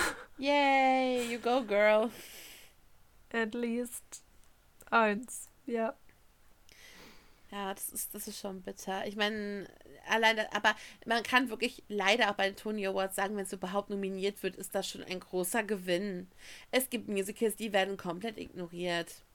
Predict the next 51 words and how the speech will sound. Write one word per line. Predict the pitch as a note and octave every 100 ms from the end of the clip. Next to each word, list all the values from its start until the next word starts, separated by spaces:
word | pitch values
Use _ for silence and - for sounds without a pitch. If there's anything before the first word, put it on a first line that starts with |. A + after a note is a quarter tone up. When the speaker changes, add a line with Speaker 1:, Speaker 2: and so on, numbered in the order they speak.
| - - - - A3 -
Speaker 1:
Dabei | A#3 G#3+ A3
sein | G#3 G#3+ G#3
ist | -
alles. | A3+ G#3+ A3+ G3 F#3 G#3+ A3 - - - _ -
Speaker 2:
Ja, | G#3+ F#3+ F3+
ja, | G#3+ A3
es | A3
gibt | A3
ja | G3
wirklich | G3 -
Musicals, | G3 F3+ G3+
die | F#3
werden | F#3 F3+
von | F3+
den | F3
Tonys | F3+ F3 F3+ F#3
Speaker 1:
Ich |
Speaker 2:
einfach, | F3+ F3+ G3+ F#3+
Speaker 1:
weiß. | F#3+ -
Speaker 2:
ähm, | F#3+ F3+ - F#3 F#3+ - - - - -
ignoriert. | - - F#3+ F#3
Speaker 1:
Ich |
weiß. | F3+ F#3+ F3+ F3+
Speaker 2:
Und | F3+ F3+ - - - - - - -
ich | -
wollte | F3+
auch | F3
nochmal | F3 F3
für | F#3+
Speaker 1:
Der |
Speaker 2:
die | G3
Speaker 1:
Tee | F#3 G#3+ G3+
kommt | - A3+ G3+ -
noch | G3+ F#3
Speaker 2:
Genau. | G3+ G3+
Speaker 1:
in | F3+
der | F3+
entsprechenden | F#3 F#3+ G3+ G3 F#3+ F#3
Folge. | - F#3 F#3+
Speaker 2:
Richtig. | F#3+ G3+ - -
Also | F#3+ G3+
für |
die | G3+ G3
Hörenden | G3+ G#3 G#3 G3
wollte | F#3
ich | F#3
das | F#3+
auch | F3+
nochmal, | F#3+ F#3 F3+ F3+ F3
äh, | F3+
klar | F#3 - G3 F#3 F#3+